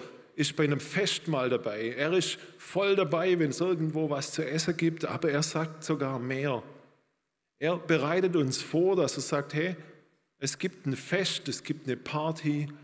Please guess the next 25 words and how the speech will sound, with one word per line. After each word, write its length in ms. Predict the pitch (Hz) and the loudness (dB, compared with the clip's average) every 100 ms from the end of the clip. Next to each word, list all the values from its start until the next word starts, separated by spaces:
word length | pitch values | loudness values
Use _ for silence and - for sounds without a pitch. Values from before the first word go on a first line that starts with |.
| - _ _ _ _ | -20 _ _ _ _
die 120 | 135 | -2
viel, 260 | 131 156 165 | 2 4 2
viel 460 | 156 143 127 123 - - - | 4 4 4 2 -2 -16 -16
größer 500 | - 131 156 175 165 | -4 0 2 4 4
ist, 180 | 147 - | 2 2
als 200 | 127 - | -2 -2
du 60 | 127 | -2
es 120 | 143 | 0
auf 120 | 120 | 0
dieser 320 | 143 139 131 | 0 0 0
Welt 180 | 131 131 | 0 0
dir 80 | 123 | -2
vorstellen 500 | - 139 - 117 110 | -4 -8 -6 -4 -4
kannst. 360 | - 101 107 | -6 -8 -6
Eine 80 | 120 | -6
Party, 640 | 117 - 139 160 165 156 139 - - _ | -6 -6 -4 0 0 0 -4 -12 -20 _
die 140 | 127 131 | 2 4
jetzt 320 | 180 - - | 4 0 -4
beginnt, 480 | 202 170 127 110 - - - _ _ _ _ | -4 0 -2 -4 -10 -18 -20 _ _ _ _
aber 240 | 120 120 | -4 0
bis 180 | 143 143 | 0 0
in 80 | 143 | 0
alle 240 | 131 131 | 2 2
Ewigkeit 680 | 135 147 143 - - 104 - | 2 2 2 -2 -4 -4 -4
geht. 320 | 104 101 - | -4 -4 -8